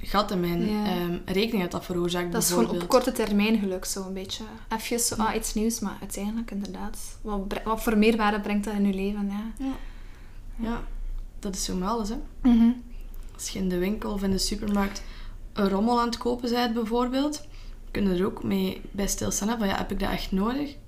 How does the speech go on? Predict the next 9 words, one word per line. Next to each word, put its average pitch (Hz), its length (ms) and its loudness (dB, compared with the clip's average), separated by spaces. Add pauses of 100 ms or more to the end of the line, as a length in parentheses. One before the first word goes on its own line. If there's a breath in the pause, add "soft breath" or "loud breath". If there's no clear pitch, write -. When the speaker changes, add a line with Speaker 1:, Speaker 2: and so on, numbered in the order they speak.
(120)
Speaker 1:
Wil 190 240 2
ik 254 120 0
dat - 120 2
echt?" - 340 -4 (1500 soft breath)
Speaker 2:
Ja. 240 220 0
Speaker 1:
Dus 196 100 0
het 208 160 0
sparkt 185 440 -2
joy. 202 160 0